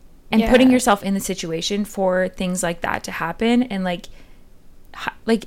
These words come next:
Speaker 1: in, in a sense of, like, you going to Fiji or me making the decision that I'm trying to make. Do you know what I mean? Like, you're already raising your frequencies. You're already allowing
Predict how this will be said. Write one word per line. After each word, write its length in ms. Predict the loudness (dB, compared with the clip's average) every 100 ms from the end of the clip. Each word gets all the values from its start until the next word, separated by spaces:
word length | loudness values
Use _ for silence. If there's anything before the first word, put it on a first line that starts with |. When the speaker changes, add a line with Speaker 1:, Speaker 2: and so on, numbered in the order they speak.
| 2
Speaker 1:
in, 360 | 8 8 6 2 6
in 120 | 6
a 60 |
sense 300 | 6 4 4 4
of, 60 |
like, 180 | 2 2
you 120 | 2
going 180 | 4 2
to 60 | 0
Fiji 440 | -4 -6 -4 -6
or 160 | -2 4
me 160 | 6
making 280 | 6 4 0
the 60 | -2
decision 340 | -4 -4 -4
that 140 | -4 -4
I'm 80 |
trying 180 | -4 -6
to 40 | -4
make. 360 | -6 -8 -12 -16 -18 -16 -4
Do 100 | -2
you 60 |
know 40 | -2
what 40 |
I 60 | -2
mean? 420 | 0 2 2 -2 -10 -20 -20 -20 -20 -8
Like, 240 | -6 -6 -10 -18 -20 -20 -18 -4
you're 180 | -2 6
already 260 | 8 8 6
raising 280 | 2 2 -2
your 80 | -2
frequencies. 600 | -4 -4 -6 -4 -4 -4
You're 140 | -2 2
already 240 | 4 4
allowing 680 | 2 2 4 2 -2 -6